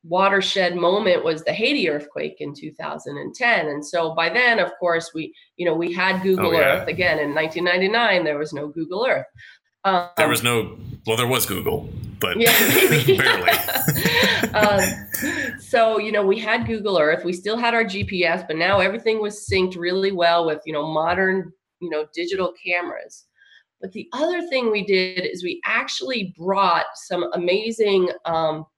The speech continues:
Speaker 1: uh, we actually brought equipment to make some measurements while we were in the field. So as opposed to just collecting the most perishable data, uh, in the short term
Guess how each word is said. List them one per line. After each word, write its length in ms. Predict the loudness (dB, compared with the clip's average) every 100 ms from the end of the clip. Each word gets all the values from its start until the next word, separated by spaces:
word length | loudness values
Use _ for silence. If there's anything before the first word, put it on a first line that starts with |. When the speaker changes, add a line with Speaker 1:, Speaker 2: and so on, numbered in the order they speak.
| _ -20 _ _ _ _ _ _ -4
Speaker 1:
uh, 160 | -2 -2 -6 -12 -16 _ _
we 160 | -4 0
actually 340 | 0 0 -6 -4
brought 380 | -2 0 0 0
equipment 560 | -4 -2 -2 2 2 0
to 100 | 0
make 280 | 0 0 -2
some 400 | -4 -4 -4 -8 -16 -20 _ _ _
measurements 720 | -6 0 2 2 2 2 0 -2
while 340 | -4 0 2
we 80 | 2
were 80 | 2
in 100 | 0
the 80 | -2
field. 400 | 0 0 0 0
So 100 | 2
as 160 | 2
opposed 340 | 0 -2 -2 -2
to 80 |
just 220 | -2 -4 -4
collecting 480 | -2 0 0 0 0
the 60 | 2
most 280 | 2 -2 -2
perishable 640 | 2 4 2 0 0 -2
data, 440 | -2 -2 -2 -2 -6 _ _ _ _ -4
uh, 280 | 2 2 2
in 120 | 0
the 60 | -2
short 380 | 0 2 0 0
term 420 | 0 0 -2 -6